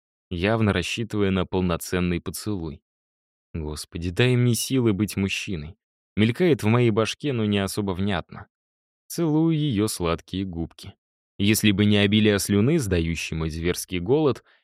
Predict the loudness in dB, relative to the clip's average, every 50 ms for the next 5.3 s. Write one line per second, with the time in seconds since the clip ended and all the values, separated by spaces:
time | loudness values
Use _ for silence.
0 | _ _ 0 0 2 2 2 4 4 2 4 2 2 2 2 2 2 2 2 0
1 | -2 -2 -2 -2 -2 0 0 0 0 0 0 0 0 2 0 0 0 0 0 0
2 | 0 0 -2 -2 0 0 -2 -2 -2 -2 0 0 0 -2 -2 -2 -4 -2 -2 0
3 | 0 0 0 0 0 -2 -2 -4 -4 -6 -6 -4 -2 0 0 0 2 2 2 0
4 | 0 -2 -4 -4 -4 -4 -2 -2 -2 -2 -2 -2 -2 -4 -4 -4 -4 -4 -2 -2
5 | -2 -2 -2 -4 -4